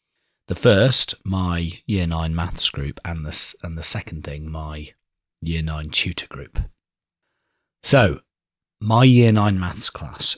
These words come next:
You may remember in the last episode, I spoke about how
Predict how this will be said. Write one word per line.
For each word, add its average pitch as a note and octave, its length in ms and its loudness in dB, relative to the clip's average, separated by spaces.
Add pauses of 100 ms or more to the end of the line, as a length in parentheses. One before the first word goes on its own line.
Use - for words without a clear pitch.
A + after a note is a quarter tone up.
(120)
You G2+ 300 0
may B2 300 4
remember B2 640 2 (1160)
in F#2 140 0
the F2+ 80 0
last F#2 380 -2
episode, C2 580 -4 (500)
I F#2 140 -4
spoke G#2+ 460 0
about G2+ 380 -4
how D2+ 580 -10